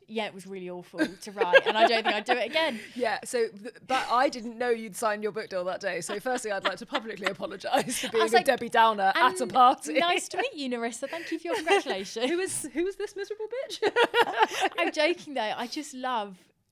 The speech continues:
Speaker 1: the honesty. So, I mean, tell me
Speaker 2: Yeah.
Speaker 1: more about that, because I think things like writing a book, and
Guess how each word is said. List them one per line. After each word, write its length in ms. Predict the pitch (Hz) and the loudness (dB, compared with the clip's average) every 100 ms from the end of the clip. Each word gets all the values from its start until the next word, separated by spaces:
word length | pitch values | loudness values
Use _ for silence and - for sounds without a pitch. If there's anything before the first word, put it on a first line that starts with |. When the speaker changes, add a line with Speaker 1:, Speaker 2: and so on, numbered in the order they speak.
| _ _ _ | _ _ _
Speaker 1:
the 100 | 233 | -6
honesty. 420 | 240 262 - 151 | -6 -8 -10 -14
So, 120 | - | -10
I 20 | 254 | -8
mean, 180 | 277 | -8
tell 220 | 262 - 294 | -10 -6 -6
me 80 | 294 | -6
Speaker 2:
Yeah. 40 | |
Speaker 1:
more 160 | 294 285 | -6 -6
about 300 | 247 247 254 | -4 -4 -6
that, 180 | 143 - | -10 -12
because 220 | 190 202 | -16 -12
I 100 | 233 | -12
think 280 | 226 254 - | -12 -16 -16
things 320 | 294 311 339 | -14 -14 -14
like 440 | 247 214 208 190 _ _ _ | -12 -10 -10 -12 _ _ _
writing 400 | 202 202 190 - | -10 -8 -8 -12
a 40 | 185 | -12
book, 200 | 185 131 | -10 -10
and 100 | 139 | -12